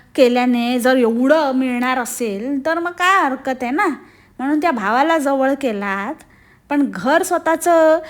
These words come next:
म्हणजे एक व्यवस्थित असं छानसं असं चांगलं एक मुंबईत स्वतः घर घेऊ नाही शकले. सगळीकडे इकडे तिकडे मुंबई बाहेर असं वणवण फिरत राहिले. आणि एवढे खर्च करायला पैसे होते हो तुमच्याकडे?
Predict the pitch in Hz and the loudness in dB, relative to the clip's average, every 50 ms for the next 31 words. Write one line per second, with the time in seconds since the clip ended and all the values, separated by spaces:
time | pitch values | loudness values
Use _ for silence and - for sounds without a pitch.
0 | - - - - 247 262 277 302 294 294 294 277 277 277 262 269 277 285 277 - | -16 -18 -10 -6 -4 -2 0 0 0 0 0 0 2 2 2 2 2 0 0 -2
1 | - - 320 302 302 285 269 269 - 277 277 285 277 - 269 247 247 247 254 254 | -2 -2 0 0 0 -2 -2 -2 -2 -4 -4 -4 -4 -4 -4 -2 -2 0 0 0
2 | 254 254 247 - 269 262 262 262 254 240 233 - 247 262 269 277 - - - - | -2 -2 -2 -4 -2 -2 0 0 -2 -4 -4 -4 -4 -4 -4 -6 -10 -18 -20 -20
3 | _ - - 285 240 226 226 240 254 277 285 294 294 285 262 254 247 240 240 262 | _ -4 -2 0 0 0 0 0 0 2 0 2 2 2 2 2 2 2 2 2
4 | 262 269 269 - 269 247 233 - 262 269 254 214 214 220 233 254 226 240 226 247 | 0 0 -2 -4 -6 -6 -2 -2 -2 -2 -2 -4 -4 -4 -2 -2 -2 -2 -2 0
5 | 262 262 262 240 240 226 - 214 - - 208 180 180 190 185 196 240 294 302 - | 0 0 0 -2 -2 -4 -6 -8 -10 -10 -12 -12 -10 -10 -10 -10 -12 -12 -14 -16
6 | _ _ _ _ _ _ _ _ _ _ _ - - - 247 254 247 269 254 269 | _ _ _ _ _ _ _ _ _ _ _ -8 -4 -2 0 0 0 0 0 2
7 | 277 262 240 247 - 240 240 254 254 247 254 262 247 - - 247 240 240 247 247 | 2 0 0 -2 -2 0 2 2 2 2 0 -2 -6 -6 -4 -2 0 0 0 0
8 | 247 247 247 233 233 226 233 233 233 220 202 196 214 220 233 233 240 233 - - | 0 0 0 0 0 0 0 0 0 0 -2 -4 -2 -2 -2 -4 -4 -6 -12 -16
9 | - - _ - 214 214 - 240 233 233 233 240 240 233 233 233 247 247 254 240 | -20 -20 _ -10 -8 -6 -4 -4 -4 -2 -2 -2 -2 -2 0 0 2 0 0 -2
10 | - 247 214 226 233 233 254 240 220 202 185 180 190 202 226 269 339 359 - - | -4 -4 -2 -2 -2 -2 -2 -4 -4 -4 -4 -4 -4 -2 0 0 0 -2 -4 -10
11 | - - _ _ _ _ _ _ _ _ _ _ _ _ - 214 254 277 294 320 | -20 -20 _ _ _ _ _ _ _ _ _ _ _ _ -6 -2 2 4 6 6
12 | 320 320 320 311 294 254 269 302 339 415 453 - 403 415 403 - 427 440 427 415 | 6 6 4 4 4 4 4 2 2 2 2 2 0 0 0 0 0 2 2 4
13 | 415 403 415 427 415 415 403 392 392 - 427 427 427 427 440 440 440 427 427 427 | 4 4 2 2 2 2 2 0 0 0 0 0 0 0 0 0 0 -2 -2 -2
14 | 392 359 349 - 370 339 - 349 320 349 359 | -2 -2 -2 -2 -4 -4 -4 -4 -2 -2 -4